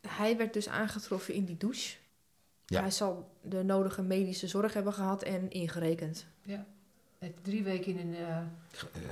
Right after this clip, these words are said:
Speaker 2: Scheveningse gevangenis, ziekenhuis gezeten.
Speaker 3: Ja.
Speaker 2: En daarna was hij een beetje opgeknapt met zijn wonden in zijn polsen. En toen werd hij overgebracht naar het ziek-, of, eh, gevangenis in Zaandam, de Meent, geloof ik. Een moderne gevangenis zelfs.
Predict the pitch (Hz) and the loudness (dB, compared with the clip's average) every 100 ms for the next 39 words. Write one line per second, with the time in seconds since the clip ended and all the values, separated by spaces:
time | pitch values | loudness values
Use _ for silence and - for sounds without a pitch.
0 | - - - 107 101 98 92 90 80 73 | -8 -8 0 4 4 6 4 2 -2 0
1 | 92 107 117 - - - 117 107 113 - | 2 4 4 0 -2 0 4 6 6 2
2 | 90 104 101 151 180 202 - - - _ | 2 2 4 2 0 -4 -8 -18 -20 _
3 | _ _ - - 87 82 92 101 104 92 | _ _ -12 -2 0 4 6 8 8 4
4 | 90 78 73 90 87 90 - 107 113 117 | 2 0 4 4 4 0 -2 4 6 6
5 | 101 113 113 101 123 131 117 110 117 110 | 4 2 4 8 10 10 8 6 6 6
6 | 110 104 123 123 95 139 - - - - | 6 4 2 2 0 -6 -8 -20 -20 -20
7 | - - - - 104 131 98 98 90 87 | -20 -20 -20 -6 0 4 6 4 4 2
8 | 82 80 87 85 82 - 104 95 101 110 | 2 2 2 4 2 2 0 0 2 6
9 | 95 90 87 80 82 92 95 85 82 - | 8 10 8 6 4 4 4 4 0 0
10 | 87 87 - 95 92 117 107 95 95 95 | 0 0 0 2 6 8 8 6 8 8
11 | 113 107 98 - 85 104 151 - - 82 | 8 6 4 2 2 2 -2 -6 -6 0
12 | 92 92 87 117 107 90 - - 104 104 | 4 4 8 8 8 6 4 0 2 4
13 | 87 95 92 90 117 - - | 4 2 2 0 -2 -6 -10